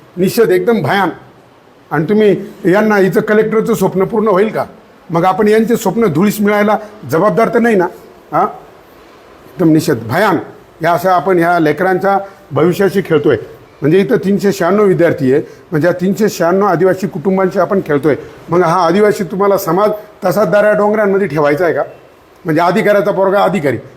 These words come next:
कलेक्टरचा पोरगा कलेक्टर, डॉक्टरचा पोरगा डॉक्टर, यांनी गरिबाच्या पोरांना गरीबच राहायचं, सक्तीने आम्हाला हिंदी शिकवायला. मग तुम्ही आधी आम्हाला पुरेसे शिक्षक द्या.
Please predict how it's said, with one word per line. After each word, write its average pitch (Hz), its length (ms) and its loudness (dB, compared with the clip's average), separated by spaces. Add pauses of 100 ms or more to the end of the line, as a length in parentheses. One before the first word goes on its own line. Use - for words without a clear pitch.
(100)
कलेक्टरचा 202 460 -2
पोरगा 190 260 0
कलेक्टर, 190 420 -2 (460)
डॉक्टरचा 185 380 0
पोरगा 190 320 0
डॉक्टर, 202 380 -2 (500)
यांनी 180 160 2
गरिबाच्या 214 400 2
पोरांना 226 220 2
गरीबच 240 280 2
राहायचं, 151 280 -2 (840)
सक्तीने 202 300 2
आम्हाला 196 240 2
हिंदी 180 220 0
शिकवायला. 135 420 -2 (500)
मग 160 180 -2
तुम्ही 208 200 4
आधी 208 380 2 (320)
आम्हाला 196 320 2
पुरेसे 202 440 0
शिक्षक 180 300 -4
द्या. 147 240 0